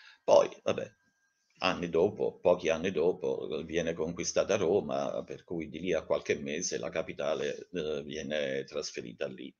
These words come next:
a Roma, insomma. La breccia di Porta Pia, no? Venti settembre milleottocentosettanta.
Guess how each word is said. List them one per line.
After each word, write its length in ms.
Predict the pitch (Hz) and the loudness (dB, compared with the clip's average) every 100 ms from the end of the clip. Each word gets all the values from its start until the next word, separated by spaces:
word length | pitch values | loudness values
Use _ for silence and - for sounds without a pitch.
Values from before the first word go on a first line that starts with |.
| - | -8
a 140 | - | -8
Roma, 300 | - - - | -8 -14 -14
insomma. 360 | - - - - _ _ _ | -16 -16 -18 -20 _ _ _
La 140 | 82 | -2
breccia 400 | 78 87 - - | 0 -2 2 2
di 120 | 80 | 0
Porta 380 | 71 80 - 90 | -2 -4 0 0
Pia, 460 | 87 90 78 85 107 - - | 0 -6 -2 -2 -2 -10 -6
no? 220 | 87 - | -6 -6
Venti 580 | 69 82 73 69 76 - | -6 -4 -4 -8 -12 -12
settembre 1040 | - - 82 - - 85 78 73 76 71 - | -12 -4 -4 -4 0 0 2 0 0 0 -8
milleottocentosettanta. 1500 | - 82 76 78 71 78 - 78 76 - 104 - 82 78 - | -6 -6 -2 -2 -2 -4 -2 -2 -2 -4 -4 0 -2 -2 -14